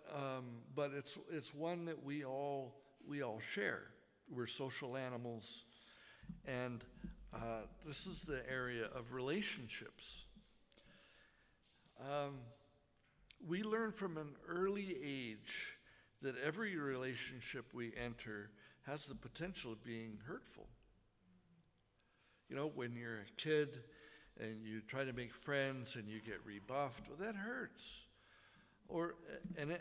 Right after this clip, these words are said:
and then it goes from there, it goes from there, it goes from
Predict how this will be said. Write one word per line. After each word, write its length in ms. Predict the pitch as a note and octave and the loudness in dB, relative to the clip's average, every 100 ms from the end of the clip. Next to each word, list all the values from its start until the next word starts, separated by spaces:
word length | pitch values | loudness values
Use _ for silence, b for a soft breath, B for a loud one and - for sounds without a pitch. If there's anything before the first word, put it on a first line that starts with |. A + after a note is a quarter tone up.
| - | 0
and 100 | E3+ | 0
then 120 | F3+ | 0
it 140 | E3 D3 | -2 0
goes 340 | E3 F3+ F3 - - - - | 4 4 4 -2 -6 -8 -4
from 200 | D#3 D#3+ | -2 0
there, 460 | D#3+ G3 G#3 B2 A2+ | 2 4 4 4 -2
it 120 | B2+ C3 | -6 -2
goes 200 | D3+ D3 | -2 -2
from 260 | - C#3 | -4 -4
there, 280 | C#3+ D3 C3+ | -2 0 -2
it 120 | A#2+ | -2
goes 140 | C3 A#2+ | -4 -4
from 180 | C#3+ | -6